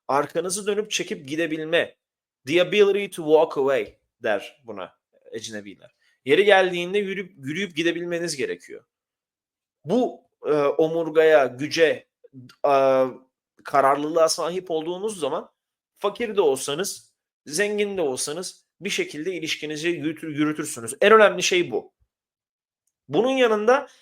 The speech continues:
siz kendinizi geliştireceksiniz. Finansal anlamda olabildiğince yükselmeye çalışacaksınız. Diğer alanlarda da. Ama bunu o kadın için değil,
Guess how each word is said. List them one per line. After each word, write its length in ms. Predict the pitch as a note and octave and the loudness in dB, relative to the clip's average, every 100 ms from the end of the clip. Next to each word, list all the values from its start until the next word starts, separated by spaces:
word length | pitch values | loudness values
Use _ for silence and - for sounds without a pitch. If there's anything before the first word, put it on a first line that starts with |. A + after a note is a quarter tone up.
| _ | _
siz 260 | - A#3 - | -6 -4 0
kendinizi 440 | G3+ G3+ G#3 G#3+ | 0 0 -4 -4
geliştireceksiniz. 1080 | G#3+ G#3+ - G3 G#3 A3+ - A#2+ F#2+ - - | -4 -4 -6 -8 -8 -6 -6 -8 -10 -10 -6
Finansal 520 | D3+ E3+ F3 - G3+ | 0 2 2 0 0
anlamda 400 | G3+ G3 F#3+ G3+ | 0 -2 0 2
olabildiğince 800 | F#3+ F3+ F3+ F3+ G3 G#3 G#3 F3+ | 2 0 -6 -10 -8 -6 -2 -2
yükselmeye 600 | E3 - F#3 F3+ F3+ F#3 | -2 -4 0 0 -2 -4
çalışacaksınız. 800 | F3+ E3 D3 F3 F3 B2 A2+ A#2+ | -4 -6 -4 -4 -2 -6 -6 -2
Diğer 140 | F3+ | 2
alanlarda 540 | E3+ D#3+ D3+ C#3+ C#3+ A#2+ | 2 2 0 -2 -2 -2
da. 60 | |
Ama 220 | C3+ B3 | 0 2
bunu 120 | A#3+ A#3+ | 4 4
o 100 | - | 4
kadın 280 | F3 F3 A#3+ | 4 0 -2
için 300 | - C#3 B2 | -4 -4 -4
değil, 360 | F3 C3+ - | -4 -6 -10